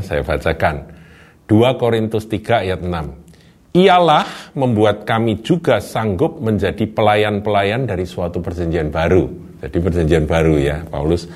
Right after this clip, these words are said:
mengatakan bahwa kami ini disanggupkan untuk menjadi pelayan perjanjian baru.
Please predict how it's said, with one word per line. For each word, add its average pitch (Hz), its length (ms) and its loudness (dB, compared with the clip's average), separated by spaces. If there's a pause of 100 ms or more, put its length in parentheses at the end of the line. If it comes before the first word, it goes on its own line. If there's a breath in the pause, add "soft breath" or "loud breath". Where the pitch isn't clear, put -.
(320 loud breath)
mengatakan 87 560 0
bahwa 76 160 -4
kami 78 320 -6
ini 82 480 -2 (480 loud breath)
disanggupkan 85 800 -2
untuk - 160 -10
menjadi 76 320 -6
pelayan 76 320 -4
perjanjian 71 480 -4
baru. 90 320 2